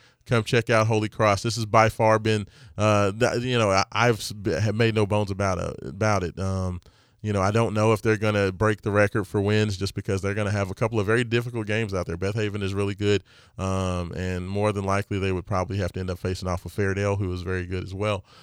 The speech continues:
Uh, but this has been the most talented, um, probably the best team in the, in the history of the school in terms of basketball. Um, but, you know, those guys have had a, a crazy kind of roller coaster season, um, but they have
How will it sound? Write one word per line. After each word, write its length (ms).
Uh, 160
but 140
this 80
has 80
been 160
the 80
most 260
talented, 640
um, 240
probably 300
the 60
best 220
team 200
in 80
the, 100
in 140
the 80
history 400
of 60
the 60
school 420
in 100
terms 240
of 80
basketball. 640
Um, 640
but, 240
you 100
know, 140
those 220
guys 300
have 120
had 300
a, 180
a 160
crazy 560
kind 220
of 100
roller 300
coaster 400
season, 580
um, 540
but 260
they 200
have 380